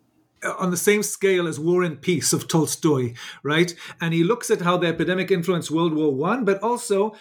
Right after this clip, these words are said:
how it influenced the Paris peace talks. And he gives a very bold thesis. According to Alfred, the, uh, Alfred Crosby, this determined the whole fate of the Paris peace talks and perhaps of history for the rest of the twentieth century until today. Um,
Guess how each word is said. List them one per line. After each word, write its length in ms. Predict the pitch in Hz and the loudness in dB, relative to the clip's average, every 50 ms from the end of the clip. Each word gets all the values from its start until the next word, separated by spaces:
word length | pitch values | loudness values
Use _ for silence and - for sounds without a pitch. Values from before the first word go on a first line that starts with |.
| - - | -16 -8
how 160 | - 165 180 190 | -2 0 0 0
it 80 | 190 | 0
influenced 500 | 202 196 185 175 180 180 175 175 170 - | -2 -4 -4 -2 0 0 2 2 0 -2
the 80 | - 170 | -4 -4
Paris 380 | - - 165 165 165 156 - | -2 0 2 2 2 0 -2
peace 340 | - - - 143 135 - - | -4 -2 -2 -2 0 -2 -2
talks. 400 | - - 110 107 - - - - - - - - | -4 -4 -6 -4 -4 -6 -6 -6 -8 -12 -8 -2
And 120 | 170 170 | 2 2
he 80 | 185 175 | 2 2
gives 240 | 175 269 277 240 247 | 0 -2 -2 -2 -2
a 60 | 196 | 0
very 200 | 160 214 233 214 | 2 2 2 2
bold 500 | 151 123 117 - 170 175 175 165 170 - | 0 -2 -4 -2 0 2 2 0 -2 -2
thesis. 600 | - 139 123 117 - - 117 - - - - - - - - - - | -4 -2 -2 -2 -4 -8 -6 -4 -4 -4 -4 -6 -10 -20 -20 -12 -8
According 380 | - 151 - - 233 247 247 226 | -8 -6 -2 0 0 0 0 0
to 80 | - 202 | -2 0
Alfred, 380 | 190 202 196 - 185 165 - | 0 0 0 -2 -4 -2 0
the, 160 | - 180 175 - | -2 -2 -2 -2
uh, 160 | 175 160 156 - | -2 -2 0 2
Alfred 340 | 180 185 175 185 170 135 - | 2 2 2 2 0 -2 -2
Crosby, 320 | - 180 196 185 170 196 | -2 -2 0 0 0 0
this 180 | 190 196 190 190 | 0 0 -2 -2
determined 500 | - 175 165 - - 190 185 180 170 160 | -2 -2 -2 0 0 0 0 0 0 -2
the 100 | 156 135 | -4 -4
whole 280 | - - 185 208 202 185 | -2 0 0 2 2 0
fate 520 | - - - 170 165 165 165 165 - - - - - - _ - | -2 -4 -2 0 0 0 0 -2 -8 -10 -12 -16 -18 -10 _ 2
of 280 | 170 170 160 139 - - - - - - _ - | 2 2 2 2 -2 -8 -16 -20 -20 -18 _ -8
the 120 | 135 147 | -8 -4
Paris 300 | - 147 156 151 143 - | 0 0 2 2 0 -2
peace 320 | - - 202 240 240 - | -4 -2 -2 0 0 0
talks 400 | - - 220 214 214 - - - - | 4 4 4 4 4 2 -4 -2 0
and 140 | 185 170 170 | 0 0 2
perhaps 300 | 156 156 190 190 - 185 | 4 2 2 2 2 -2
of 100 | 143 113 | 0 4
history 400 | 139 196 190 - - 202 202 190 | 4 2 2 2 2 2 2 0
for 140 | - 170 | 0 0
the 80 | 156 156 | 0 2
rest 200 | 165 175 175 - | 2 2 0 0
of 60 | 170 | -4
the 80 | 151 151 | -4 -2
twentieth 440 | - - 160 151 - - 147 143 - | -2 0 -2 0 0 0 0 0 0
century 380 | - 165 156 131 - - 147 | 0 0 0 0 0 0 0
until 320 | 147 143 135 - 160 156 147 | 0 0 0 -2 -2 -2 0
today. 540 | - 143 131 117 139 139 131 120 117 117 - - - - - - - - _ - | 0 -2 -2 0 0 0 0 -2 -4 -6 -8 -10 -16 -14 -14 -16 -18 -12 _ -2
Um, 260 | 170 160 151 156 | 0 2 2 0